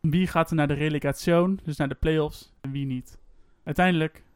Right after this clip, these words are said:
door een goal van Luca Waldschmidt, die nu overigens bij Wolfsburg speelt, saillant detail, ehm,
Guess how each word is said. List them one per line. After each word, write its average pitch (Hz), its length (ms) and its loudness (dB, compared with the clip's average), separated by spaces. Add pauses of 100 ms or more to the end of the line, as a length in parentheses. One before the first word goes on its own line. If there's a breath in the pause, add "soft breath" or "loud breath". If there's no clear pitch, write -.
(180)
door 151 140 2
een 147 100 2
goal 190 200 6
van 202 140 6
Luca 196 240 4
Waldschmidt, 196 500 2
die 156 100 0
nu 160 160 0
overigens 156 280 -6
bij 139 120 -4
Wolfsburg 180 380 -6
speelt, 190 240 -6
saillant 165 260 -6
detail, 151 380 -4 (760 soft breath)
ehm, 143 460 2